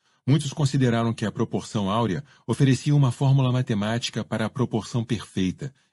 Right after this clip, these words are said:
e até para a beleza. Isso também sustenta a ideia de que há na natureza mais ordem do que pensamos, como na simetria das folhas e na perfeição geométrica dos flocos de neve.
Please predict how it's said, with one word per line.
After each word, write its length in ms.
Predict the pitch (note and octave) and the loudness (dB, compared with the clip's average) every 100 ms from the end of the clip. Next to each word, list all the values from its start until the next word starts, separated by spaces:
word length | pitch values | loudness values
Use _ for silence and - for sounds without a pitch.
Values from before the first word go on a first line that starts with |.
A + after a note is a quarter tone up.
| - | -4
e 140 | A#2 | -2
até 220 | G2 A#2 | 0 -2
para 200 | A#2 B2+ | -2 -2
a 20 | C3 | 0
beleza. 580 | D3 F2 F2 - - _ _ _ _ _ _ _ _ _ - | 0 0 -2 -6 -12 _ _ _ _ _ _ _ _ _ -2
Isso 240 | D#3+ F#3 | 0 0
também 300 | E3+ D3+ C3+ | 2 4 4
sustenta 460 | B2+ A#2+ - G2 A#2 | 2 -2 -2 -2 0
a 40 | |
ideia 500 | A2+ F2+ A2 G#2 D#2 | 0 0 0 -2 -4
de 140 | - G2 | -6 -6
que 240 | - G#2+ | -2 -2
há 120 | G#2 | 0
na 100 | G2 | -2
natureza 580 | F2+ F2+ F#2 G#2 A2 F2 - _ - | -4 -6 -4 -2 -2 -6 -14 _ -2
mais 320 | B2 C3 G#2 | 2 4 4
ordem 320 | A2+ A2+ A#2+ | 0 2 0
do 80 | A#2 | -2
que 100 | - | -4
pensamos, 760 | A2+ F#2+ - F#2+ F#2 D#2 - - _ _ _ _ | -4 -4 -4 -4 -2 -4 -8 -16 _ _ _ _
como 180 | F3 E3+ | 0 2
na 140 | E3 C#3+ | 4 2
simetria 540 | D3 C3+ A#2+ B2 A#2+ | 4 2 4 2 2
das 180 | G2 - | 0 -4
folhas 640 | - G#2+ A2 F2 D#2 - | -2 0 2 0 -4 -10
e 120 | - A2+ | -6 -4
na 100 | A2+ | -2
perfeição 540 | A2 - G#2 - A2 | -4 -2 -2 -2 -2
geométrica 680 | G2 A2+ G2 G2+ G#2 F#2 F#2 | -2 -2 0 -2 -4 -6 -6
dos 180 | F2 - | -6 -6
flocos 380 | F#2 E2+ F2 | -6 -6 -6
de 120 | D#2 D#2+ | -8 -6
neve. 420 | D2 C2 C2+ | -6 -8 -12